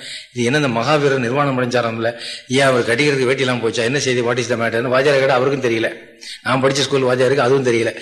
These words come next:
ரொம்ப நாள் கழிச்சு தான் நிர்வாணம் அடைந்தாருன்னா அவங்க பௌத்த மதத்திலையும் சமண மதத்திலையும் முக்தி அடைந்தாருன்னு சொல்றதை அப்படி சொல்லுவாங்க அப்படின்னு தெரிஞ்சுக்கிட்டேன்.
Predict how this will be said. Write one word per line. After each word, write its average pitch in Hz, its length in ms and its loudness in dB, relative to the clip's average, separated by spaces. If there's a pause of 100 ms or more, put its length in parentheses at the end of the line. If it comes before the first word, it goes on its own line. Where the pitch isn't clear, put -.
(480)
ரொம்ப 120 240 0
நாள் 151 300 6
கழிச்சு 147 240 4
தான் 156 180 4
நிர்வாணம் 156 380 4
அடைந்தாருன்னா 135 460 4
அவங்க 131 240 2 (420)
பௌத்த 151 300 4
மதத்திலையும் 143 640 2
சமண 131 280 0
மதத்திலையும் 135 500 0
முக்தி 120 240 -2
அடைந்தாருன்னு 131 460 4
சொல்றதை 131 240 2
அப்படி 127 180 -2
சொல்லுவாங்க 123 360 0
அப்படின்னு 117 260 -4
தெரிஞ்சுக்கிட்டேன். 104 420 -8